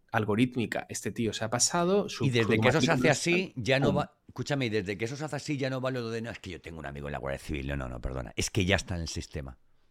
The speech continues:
Speaker 2: Ya está en el
Speaker 1: Bueno,
Speaker 2: sistema.
Speaker 1: claro, es, es más hermético, claro. Aún es, aún
Speaker 2: El
Speaker 1: así
Speaker 2: problema
Speaker 1: se le
Speaker 2: de
Speaker 1: podrá
Speaker 2: la, el
Speaker 1: meter
Speaker 2: problema
Speaker 1: mano
Speaker 2: de la
Speaker 1: seguro.
Speaker 2: tecnología,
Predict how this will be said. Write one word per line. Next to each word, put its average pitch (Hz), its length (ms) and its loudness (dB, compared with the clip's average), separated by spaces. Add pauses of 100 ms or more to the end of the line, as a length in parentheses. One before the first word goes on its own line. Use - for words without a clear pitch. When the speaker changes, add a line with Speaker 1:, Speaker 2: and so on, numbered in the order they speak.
(400)
Speaker 2:
Ya 95 160 2
está - 160 -4
en 80 60 -2
el 76 60 -2
Speaker 1:
Bueno, 120 320 2
Speaker 2:
sistema. - 0 -
Speaker 1:
claro, 110 320 4
es, 110 120 0 (100)
es 117 100 2
más 120 180 4
hermético, 110 680 0
claro. 92 400 0
Aún 156 200 4
es, - 240 4
aún 165 140 8
Speaker 2:
El - 20 8
Speaker 1:
así 175 60 6
Speaker 2:
problema 131 280 10
Speaker 1:
se - 0 -
le - 60 8
Speaker 2:
de 147 80 8
Speaker 1:
podrá 131 160 10
Speaker 2:
la, - 60 10
el 113 140 8
Speaker 1:
meter - 20 4
Speaker 2:
problema 120 280 10
Speaker 1:
mano - 20 10
Speaker 2:
de 156 60 8
la 143 120 10
Speaker 1:
seguro. - 0 -
Speaker 2:
tecnología, 113 680 6